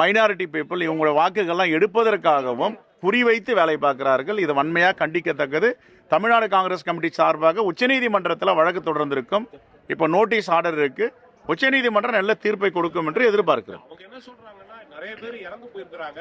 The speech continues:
Speaker 2: அவங்களுடைய பெயர்கள்
Speaker 1: அதை ஈஸியாவே எடுக்கலாமே. இறந்து
Speaker 2: அதையெல்லாம் கருத்துல கொண்டு
Speaker 1: இல்ல, இல்ல,
Speaker 2: நாங்க எஸ் ஐ ஆர்
Speaker 1: சார்.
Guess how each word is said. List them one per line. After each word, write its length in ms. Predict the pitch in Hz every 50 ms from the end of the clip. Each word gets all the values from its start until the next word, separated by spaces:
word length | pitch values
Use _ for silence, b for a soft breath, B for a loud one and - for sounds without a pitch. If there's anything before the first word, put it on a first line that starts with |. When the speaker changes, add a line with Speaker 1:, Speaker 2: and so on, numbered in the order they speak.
| 190 196
Speaker 2:
அவங்களுடைய 400 | 214 208 202 208 - 202 196 190 - -
பெயர்கள் 480 | - 214 220 - - - 175 170 160 196
Speaker 1:
அதை 100 | 233 247 240 233 262
ஈஸியாவே 400 | 285 262 285 311 294 302 302 285 277
எடுக்கலாமே. 420 | 269 233 247 254 254 247 247 220 151 110 - - _ _ 123 147
இறந்து 260 | 180 233 254 262 285 262 226 - - - 175
Speaker 2:
அதையெல்லாம் 400 | 190 233 240 240 247 285 302 294 240 226
கருத்துல 280 | 226 247 - 285 269 247
கொண்டு 180 | - 214 - -
Speaker 1:
இல்ல, 100 | 131 135
இல்ல, 120 | 123 107
Speaker 2:
நாங்க 120 | - - 107
எஸ் 240 | - - - - 147
ஐ 60 | 156
ஆர் 100 |
Speaker 1:
சார். 0 | 147